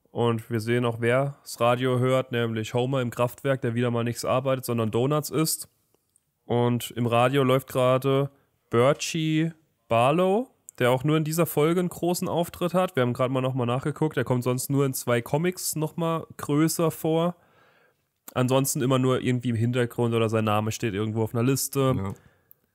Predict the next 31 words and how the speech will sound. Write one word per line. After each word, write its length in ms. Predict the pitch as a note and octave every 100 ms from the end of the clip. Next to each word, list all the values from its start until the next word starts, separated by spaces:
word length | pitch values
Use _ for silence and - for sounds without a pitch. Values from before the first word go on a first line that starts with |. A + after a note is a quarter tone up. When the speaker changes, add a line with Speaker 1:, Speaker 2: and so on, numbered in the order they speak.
| _ _ -
Speaker 1:
Oder 240 | A#2+ A#2+
er 60 | A2+
hat 120 | A2+
auch, 280 | A#2 A2+ A2
er, 200 | A#2 A2
er 120 | G#2
läuft 320 | A2+ A2+ A#2 A#2+
mal 80 |
durchs 180 | G#2+ G2+
Bild 180 | A2+ A2+
oder 140 | A2+ G#2+
so. 220 | A2 G#2+
Mehr 220 | A#2+ C3
sehen 200 | B2+ B2+
wir 120 | B2+
nicht 180 | B2 -
mehr 80 | C3
von 160 | C3+
ihm, 300 | B2+ C3+ D#3+ - _ _ _
wie 80 | -
in 80 | A#2+
dieser 200 | A#2+ B2
Folge. 520 | - B2 C3 D3+ F3+ - _ _ _ _ _ _ _ _ _ _ _
Und 640 | B2+ B2+ C3 C3 C3+ C3 - _ _ _ _ _ _
ja, 220 | - B2 D#3
er 160 | C#3+
ist 140 | D3 E3
hier 100 | C#3+
scheinbar 640 | C#3+ C#3 D3 D3 D3+ D3
ein 340 | - C3 C3+
Polit-Radioprogramm, 3750 | - C#3+ C#3 D3 F#3 - - - _ _ _ _ _ _ _ _ _ _ _ _ _ _ - C3+ D3 D3+ D#3 D#3 C#3+ - D3+ - D3 D3+ D3+ D3+